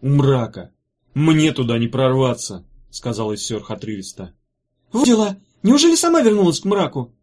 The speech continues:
не поверил Корнелий. Шлем, как живой, выкатился из-под стола, и Сёрх пинком загнал его обратно. «Нет, но у них есть над ней власть. Будь у Улиты решимость вырвать своё прошлое с мясом, насовсем вырвать,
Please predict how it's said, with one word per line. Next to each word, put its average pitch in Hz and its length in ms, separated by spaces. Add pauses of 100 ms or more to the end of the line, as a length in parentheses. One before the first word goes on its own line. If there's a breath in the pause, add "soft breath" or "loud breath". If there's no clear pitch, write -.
(160)
не 127 140
поверил 120 380
Корнелий. 107 640 (640)
Шлем, 131 360
как 110 160
живой, 113 340
выкатился 117 540
из-под 101 280
стола, 113 460 (300)
и 120 60
Сёрх 156 360
пинком 156 420
загнал 107 360
его 104 160
обратно. 107 480 (600)
«Нет, 113 640 (400)
но 135 220
у 139 60
них 139 220
есть 131 220
над 127 180
ней 127 160
власть. 120 500 (440)
Будь 127 360
у 135 120
Улиты 131 300
решимость 120 520
вырвать 127 380
своё 123 260
прошлое 127 380
с 123 100
мясом, 143 480 (240)
насовсем 131 640
вырвать, 127 400